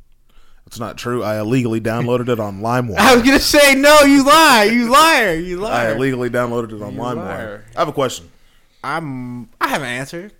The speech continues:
Speaker 1: You might. I don't know. I was thinking about this
Speaker 2: Uh-oh.
Speaker 1: 'cause someone asked me.
Speaker 2: Okay.
Speaker 1: Asked me a question and made me think about it. Everyone has, like, certain skills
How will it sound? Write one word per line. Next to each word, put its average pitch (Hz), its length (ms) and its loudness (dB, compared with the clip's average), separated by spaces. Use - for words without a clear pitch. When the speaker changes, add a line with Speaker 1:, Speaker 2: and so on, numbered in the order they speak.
Speaker 1:
You 98 120 -14
might. 104 360 -8
I - 80 -12
don't 107 140 -8
know. 90 180 -16
I 123 100 2
was 117 120 -6
thinking 156 260 -6
about 104 240 -10
this 92 400 -18
Speaker 2:
Uh-oh. 85 260 -14
Speaker 1:
'cause 110 140 -10
someone 113 240 -8
asked 107 280 -12
me. 85 120 -20
Speaker 2:
Okay. 107 400 -18
Speaker 1:
Asked 110 200 -10
me 110 60 -12
a 98 40 -12
question 104 400 -12
and 98 100 -14
made 104 140 -12
me 98 80 -12
think 113 220 -10
about - 260 -16
it. - 100 -20
Everyone 180 340 -4
has, 156 220 -4
like, 110 160 -8
certain 123 400 -6
skills - 760 -10